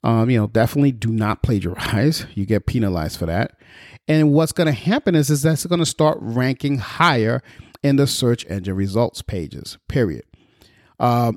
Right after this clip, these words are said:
but the trick is to remember to use keywords naturally, is like I said before, um, it, because that's what's gonna help you reap the benefits. That's the key. That, <clears throat> you know,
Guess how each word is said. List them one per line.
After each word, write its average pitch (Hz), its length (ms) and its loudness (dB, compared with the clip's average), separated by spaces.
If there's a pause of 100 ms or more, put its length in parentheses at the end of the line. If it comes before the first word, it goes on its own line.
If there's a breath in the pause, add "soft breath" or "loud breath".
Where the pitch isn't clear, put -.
but 156 140 2
the 165 100 2
trick 233 480 0
is 202 180 4
to 175 140 0
remember 147 680 2
to - 200 -2
use 127 640 2
keywords 117 640 0
naturally, 101 760 -4
is 95 100 -4
like 92 180 -6
I 90 100 -4
said - 280 -4
before, 92 480 0 (540 loud breath)
um, 95 500 2 (300)
it, 131 180 0
because 117 280 0
that's 139 280 2
what's 135 100 2
gonna 110 200 0
help 101 220 -2
you 104 80 0
reap 95 200 -4
the 92 80 -6
benefits. 82 440 -10
That's 143 240 0
the 151 120 0
key. 131 360 0 (440 loud breath)
That, 175 280 0
<clears throat> - 260 0
you 170 200 2
know, 185 200 4